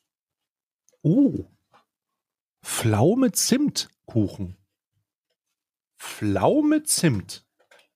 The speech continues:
Das ist ja mal was Extravagantes. Da gehe ich jetzt mal rein.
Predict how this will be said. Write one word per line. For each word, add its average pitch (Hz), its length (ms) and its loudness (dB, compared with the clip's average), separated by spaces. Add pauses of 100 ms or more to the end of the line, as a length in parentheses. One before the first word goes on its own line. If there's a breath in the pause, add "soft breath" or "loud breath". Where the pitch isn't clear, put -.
(280)
Das 101 200 -8
ist - 120 -8
ja 170 80 -4
mal 196 180 -2
was 208 160 -10
Extravagantes. 92 840 -6 (1700)
Da 92 120 -8
gehe 95 140 -4
ich 101 100 -4
jetzt - 180 -6
mal 135 140 2
rein. 95 360 0